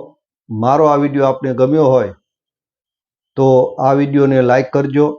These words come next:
શેર કરજો તથા તમારા મિત્ર વર્તુળમાં, સર્કલમાં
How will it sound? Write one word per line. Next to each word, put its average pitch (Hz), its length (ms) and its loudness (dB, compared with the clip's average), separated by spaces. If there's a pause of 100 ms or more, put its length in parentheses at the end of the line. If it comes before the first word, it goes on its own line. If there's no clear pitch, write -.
(1400)
શેર 131 360 0
કરજો 143 360 0 (1000)
તથા 127 300 0
તમારા 135 420 0 (220)
મિત્ર 123 320 -4 (100)
વર્તુળમાં, 135 720 -2 (840)
સર્કલમાં 135 720 -2